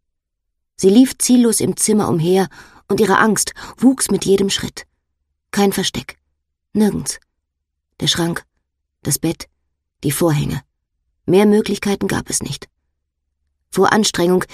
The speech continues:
fing sie an zu keuchen. Lieber Gott! Sie warf sich auf den Boden, kroch unter das Bett und robbte gleich wieder darunter hervor, zog verzweifelt die Schranktüren auf und machte sie wieder zu. Tränen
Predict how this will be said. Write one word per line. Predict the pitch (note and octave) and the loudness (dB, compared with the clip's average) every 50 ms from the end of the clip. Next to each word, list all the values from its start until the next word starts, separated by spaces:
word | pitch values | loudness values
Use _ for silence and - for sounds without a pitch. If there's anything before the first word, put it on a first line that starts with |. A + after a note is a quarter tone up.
| - - - | -18 -20 -12
fing | - - G#3+ G#3+ | -2 2 2 2
sie | F#3+ G#3 G#3+ - | 4 2 0 0
an | - F3+ F3 | 0 -2 -2
zu | - - - | -4 -6 -6
keuchen. | - - - - - - - - - - _ _ _ _ _ _ _ _ _ _ _ _ _ _ _ _ _ _ _ _ _ _ _ _ _ _ _ _ _ - | -6 -6 -6 -6 -6 -8 -10 -10 -12 -14 _ _ _ _ _ _ _ _ _ _ _ _ _ _ _ _ _ _ _ _ _ _ _ _ _ _ _ _ _ -2
Lieber | G#3 B3 A#3 - - - - | 0 0 0 0 -2 -8 -4
Gott! | - A3 A3 - - - - _ - _ _ _ _ _ _ _ _ _ _ _ _ _ _ _ _ _ _ _ - | -2 -2 -2 -2 -4 -10 -14 _ -20 _ _ _ _ _ _ _ _ _ _ _ _ _ _ _ _ _ _ _ -8
Sie | - D3+ F#3+ | -4 -2 0
warf | G#3 G#3 - | 0 0 0
sich | - F#3 F#3+ - | -2 -4 -4 -4
auf | A#2+ - | -4 -2
den | G3+ F3+ | -2 0
Boden, | E3 F3+ F3 E3 D3+ D#3+ D3+ - - - - - _ | 0 2 0 0 0 -2 -4 -6 -10 -20 -20 -20 _
kroch | - - - - - | -4 -4 -4 -4 -2
unter | - F#3 F3+ F#3+ | -2 -2 0 0
das | F3 F3 - - | 0 0 -2 0
Bett | F#3+ G3+ G3+ - - - - - - | 0 -2 -2 -2 -8 -14 -16 -4 -2
und | G3 F#3+ F#3+ | -2 2 2
robbte | G#3+ A3 - - G3 | 2 2 2 2 2
gleich | G#3 G3+ G#3 A3+ A3 - - | 2 4 2 2 0 -2 -2
wieder | G#3+ G#3+ G3+ | 0 0 0
darunter | F#3+ F#3 - F3 F3 - F#3+ | 0 0 -2 -2 -2 -2 -2
hervor, | F3+ F3+ - - - C2+ B1+ - - - _ _ _ _ _ _ _ _ _ _ _ _ | -4 -4 -6 -6 -8 -6 -8 -8 -10 -14 _ _ _ _ _ _ _ _ _ _ _ _
zog | - - A#3+ A#3+ - | 2 4 4 4 4
verzweifelt | - G3+ G3+ - - G#3 A3+ B3+ - A3+ G3 | 0 -2 -2 2 2 2 2 2 0 0 0
die | - F3+ | 0 -2
Schranktüren | - - G3 G#3 G#3+ - - G3 F#3 F3 - | 0 0 0 0 0 0 0 0 0 2 2
auf | - F3 G3 F#3 - | 2 2 2 2 2
und | - F#3 F#3 | 0 0 0
machte | G3 F#3 - - F#3 | 0 -2 -2 -2 -2
sie | G3 G3 | 0 0
wieder | G3 F#3+ G3 - | 0 -2 -2 -4
zu. | - - - D3 C3 C3+ - _ _ _ _ _ _ _ _ _ _ _ _ _ _ _ _ _ _ _ | -4 -4 -4 -4 -4 -6 -10 _ _ _ _ _ _ _ _ _ _ _ _ _ _ _ _ _ _ _
Tränen | - - F#3+ F#3 F#3 F#3 F3+ | -4 0 2 4 4 4 2